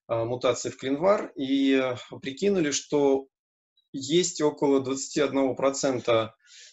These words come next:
а, мутаций, которые могут быть, а, мишенями для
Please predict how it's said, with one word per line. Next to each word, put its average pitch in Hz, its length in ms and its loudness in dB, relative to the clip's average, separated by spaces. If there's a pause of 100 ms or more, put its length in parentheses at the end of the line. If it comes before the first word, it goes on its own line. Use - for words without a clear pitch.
(680)
а, 135 200 6
мутаций, 151 420 2
которые 147 360 2
могут 147 460 2
быть, 180 380 -4 (140)
а, 127 160 -2
мишенями 143 640 2
для 135 500 0